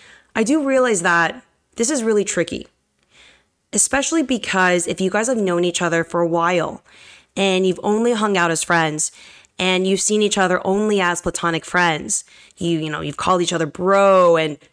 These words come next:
dude, and maybe even call each other brother and sister, it's really hard to just change our reputation in each other's eyes. It can be hard to change that status. But if you assess the situation,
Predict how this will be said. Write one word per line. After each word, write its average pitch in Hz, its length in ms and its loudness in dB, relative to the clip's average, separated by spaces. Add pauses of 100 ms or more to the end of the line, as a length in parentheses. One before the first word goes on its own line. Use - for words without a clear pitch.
(180)
dude, 196 560 4 (440)
and 160 300 -2
maybe 226 260 0
even 208 500 0
call 190 220 2
each 185 100 -4
other 175 140 0
brother 190 640 2
and 170 200 0
sister, 175 680 0 (400)
it's 180 220 -2
really 294 240 2
hard 190 520 2
to 165 420 2 (460)
just - 280 -2
change 202 460 0
our 180 120 0
reputation 170 760 -2
in 170 120 -2
each 170 160 -2
other's 165 220 0
eyes. 160 500 0 (1160)
It 214 100 0
can 285 120 0
be 277 100 0
hard 220 260 0
to 202 80 0
change 196 380 -2
that 156 220 -2
status. - 800 -2 (140)
But 208 340 2 (800)
if 226 180 0
you 330 100 2
assess 220 360 0
the 202 100 -2
situation, 156 760 -2